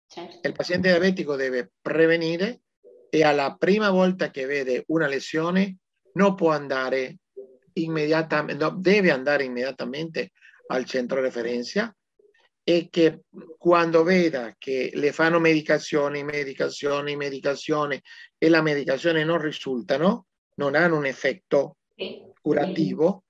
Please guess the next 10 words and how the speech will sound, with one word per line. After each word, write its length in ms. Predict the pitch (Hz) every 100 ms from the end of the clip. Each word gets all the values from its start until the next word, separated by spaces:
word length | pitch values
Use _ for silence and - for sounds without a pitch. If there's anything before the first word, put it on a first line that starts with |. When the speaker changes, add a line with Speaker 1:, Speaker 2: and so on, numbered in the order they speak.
| _ - - -
Speaker 2:
deve 580 | 139 123 156 190 - -
cercare 800 | - 147 - 143 123 123 - _ _ -
dove 320 | - 143 131 151
sono 500 | 147 123 123 131 -
altri 480 | 143 131 - 135 131
che 160 | 123
possano 340 | - 123 117 117
risolvere 500 | 110 - - - 123
il 60 |
problema 460 | - 127 120 120